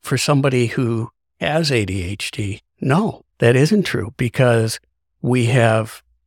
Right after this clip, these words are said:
always struggled to try and keep up with what we were seeing. And until you're diagnosed, you may not realize that you're, you are fighting an uphill battle.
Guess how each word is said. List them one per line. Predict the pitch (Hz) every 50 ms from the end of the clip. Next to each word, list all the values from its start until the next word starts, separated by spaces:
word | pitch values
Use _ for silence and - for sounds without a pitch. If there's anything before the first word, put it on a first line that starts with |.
| _ -
always | 120 135 131 135 123 123 123 117 110 104 104 - - _
struggled | - - - - 156 160 180 156 117 101 104 101 104 110 - _ _ _ _ -
to | - 135
try | - - - 143 127 135
and | 143 127 110 120 117 107 -
keep | - - 196 170 - _ _ _ -
up | - 185 214 180 104 95 - _ _ _ _ _ _ _ _ _ _ _ _ _ _ -
with | 135 120
what | 120 123 123 120 -
we | 135 135 127
were | 104 101 95
seeing. | - - - 254 269 233 - 95 98 98 110 117 - _ _ _ _ _ _ _ _ _ -
And | - - 123 120
until | 113 113 - 139 147
you're | 135 120 113
diagnosed, | 107 113 113 110 98 110 123 160 170 123 - - -
you | 127
may | 113 117 113 110
not | 117 110 104 101
realize | 107 117 139 160 165 131 95 98 101 98 98 98 104 - -
that | - 113 104 104 98 - _ _ _ _ _ _ _ _
you're, | - 143 127 117 107 110 - -
you | 143 127 120
are | 120 - -
fighting | - - - - 101 101 101 104 107
an | 104
uphill | 98 - - - - -
battle. | - - - 101 - - -